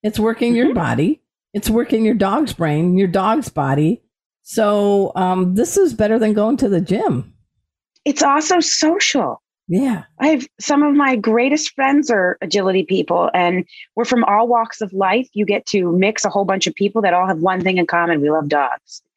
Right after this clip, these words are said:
Speaker 2: So it's, it's, I really, the camaraderie is amazing. I would not have kept up with this sport if there weren't as many supportive people in it that there are.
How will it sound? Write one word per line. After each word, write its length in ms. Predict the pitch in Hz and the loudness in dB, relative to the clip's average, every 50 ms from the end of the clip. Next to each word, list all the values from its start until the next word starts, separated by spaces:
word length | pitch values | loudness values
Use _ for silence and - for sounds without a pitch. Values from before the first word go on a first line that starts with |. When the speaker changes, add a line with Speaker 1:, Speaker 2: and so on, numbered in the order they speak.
| _ _ _ - _ - - _ - | _ _ _ -20 _ -20 -20 _ -4
Speaker 2:
So 200 | - 214 208 214 | -2 0 2 2
it's, 320 | 214 214 - - - - | 2 0 -2 -4 -6 -4
it's, 540 | - 220 226 240 214 - - - - - - _ - | -2 0 0 0 -2 -4 -8 -8 -8 -8 -10 _ -4
I 120 | 202 247 | -2 -2
really, 420 | 277 262 220 208 247 240 240 240 220 | 0 0 2 2 2 2 2 2 0
the 60 | 196 | -2
camaraderie 680 | 202 - 196 202 196 190 190 190 208 214 226 233 233 | -2 -2 -2 0 0 2 0 0 0 0 2 2 2
is 100 | 233 226 | 2 0
amazing. 640 | 233 233 226 220 226 226 220 240 240 240 247 262 - _ _ _ _ _ _ - | 2 0 2 2 0 0 0 0 0 0 0 -2 -4 _ _ _ _ _ _ -2
I 100 | 214 269 | 0 0
would 140 | 285 262 | 2 2
not 240 | 220 220 214 208 220 | 2 2 2 2 0
have 140 | 226 - - | 0 -2 -4
kept 240 | - - 208 - - | -4 -4 -4 -2 -2
up 120 | 190 180 - | -4 -4 -4
with 120 | 190 185 | -6 -8
this 180 | - 180 175 - | -8 -8 -8 -10
sport 480 | - - _ - 170 170 180 196 233 254 _ _ _ _ _ | -12 -12 _ -2 0 0 0 0 -2 -4 _ _ _ _ _
if 140 | - 185 151 | -10 -8 -4
there 160 | - 185 180 | -2 -2 0
weren't 320 | 170 160 170 170 170 165 - _ - | 0 2 2 2 0 -2 -4 _ -12
as 140 | 175 147 | -6 -2
many 160 | 160 165 160 160 | 0 0 0 0
supportive 500 | - - - - - 156 147 147 135 - | 0 -2 -4 -4 -2 -2 -2 -2 -2 -4
people 320 | - 160 151 151 143 - - | -4 -4 -2 -2 -2 -4 -2
in 120 | 147 139 139 | -2 -2 -2
it 120 | 131 - | -2 -2
that 160 | - 139 131 - | -2 -4 -2 -2
there 200 | 135 127 - - | -2 -4 -4 -2
are. 260 | 131 123 123 - - | -2 -2 -2 -4 -8